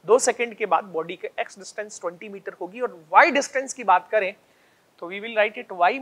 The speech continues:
minus में initial y coordinate is four is equals to U Y, U Y कितना है बेटा four into में टाइम टू प्लस में हाफ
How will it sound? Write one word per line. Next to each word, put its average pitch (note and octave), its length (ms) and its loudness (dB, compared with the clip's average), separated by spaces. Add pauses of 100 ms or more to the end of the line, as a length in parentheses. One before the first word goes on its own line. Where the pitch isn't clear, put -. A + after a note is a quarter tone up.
minus B3 340 -2
में G3 180 -12 (180)
initial A3+ 340 -6
y A3 100 0 (100)
coordinate G#3 360 -6
is - 180 -12
four F#3+ 160 -6 (140)
is F3+ 100 -14
equals F#3+ 260 -14
to G#3 140 -12
U F#3+ 180 -14
Y, A3 120 8 (880)
U F#3+ 160 -10
Y D4+ 140 4
कितना G#3+ 260 -6
है F#3+ 100 -10
बेटा D#3+ 200 -8 (100)
four F3 180 -8 (340)
into F3 240 -10
में F3 120 -8
टाइम D3+ 340 -6
टू A#3 160 -12 (240)
प्लस - 260 0
में A3+ 120 -6
हाफ E3 440 0